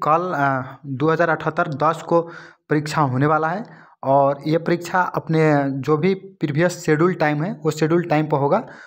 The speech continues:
इसमें कोई भी चेंजेस नहीं है। तो आप इस तरह से कुछ भी टेंशन लेने की नहीं है। और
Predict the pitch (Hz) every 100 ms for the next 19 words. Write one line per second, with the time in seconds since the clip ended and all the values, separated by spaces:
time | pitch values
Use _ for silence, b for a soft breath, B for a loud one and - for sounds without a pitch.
0 | B _ 147 165 160 165 156 160 156 165
1 | 156 147 120 120 175 175 214 - B B
2 | B _ - 156 160 147 156 160 160 156
3 | 156 151 190 214 - 143 - 170 160 156
4 | 156 147 147 147 151 185 220 B B B
5 | B - 143 156 160 160 165 160